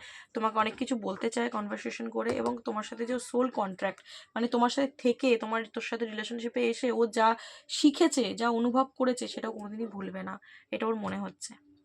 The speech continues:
ওকে? So কার্ড এনার্জি খুব ভালো, best of luck। যারা ওয়েট করছো পার্টনারের জন্য, তারা কিন্তু, উম, একটা ভালো আউটকাম পাবে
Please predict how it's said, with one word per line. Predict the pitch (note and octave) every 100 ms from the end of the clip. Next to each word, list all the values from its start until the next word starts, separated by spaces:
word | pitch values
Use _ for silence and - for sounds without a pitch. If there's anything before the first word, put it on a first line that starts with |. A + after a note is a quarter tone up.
| _ -
ওকে? | C#4 D#4+ E4 C5 - - - -
So | A#3+
কার্ড | G#3+ F#3+
এনার্জি | G#3 G3+ G#3 A#3
খুব | - C#4+ A#3
ভালো, | B3 C4
best | B3 A#3 -
of | B3 B3
luck। | B3+ F4+ - - - - G3+
যারা | G3+ G3 G3
ওয়েট | G3 A3+ A#3+
করছো | B3 B3+ C4+
পার্টনারের | A#3+ G#3+ G#3+ A3 A3
জন্য, | A3+ A#3
তারা | C4+ G#3
কিন্তু, | G3 G3+ A3 A3 C4+ _ _ _ -
উম, | F#3 F#3 F3+ F3+ F3 - -
একটা | - -
ভালো | G#3+ G3+ G3+
আউটকাম | G#3 G3 - G#3 G#3
পাবে | F#3+ F3+ F#3